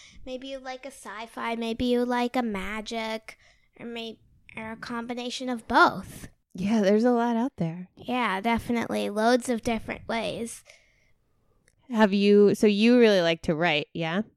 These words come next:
Speaker 1: Yeah, I like writing.
Speaker 2: You're such a good writer. I've read a little bit of your work.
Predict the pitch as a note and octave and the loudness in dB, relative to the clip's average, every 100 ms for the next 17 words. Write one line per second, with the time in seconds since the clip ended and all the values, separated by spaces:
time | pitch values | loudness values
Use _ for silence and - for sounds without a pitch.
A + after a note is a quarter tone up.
0 | _ _ A#4+ G4 D#4 F#4+ C#4+ B3 A#3 G#3 | _ _ 4 8 8 6 2 2 -2 0
1 | A3 B3+ F#4+ G3+ A3+ - G3 - G3+ G3 | 2 2 2 4 4 4 0 2 0 0
2 | E3+ F3 F#3 D#3+ D#3+ D#3+ F3+ F3 D#3+ D#3 | 2 2 4 2 0 0 0 0 -4 -4
3 | D#3 D3 E3 E3 D3+ E3 E3+ - | -4 -4 -6 -6 -2 0 0 -4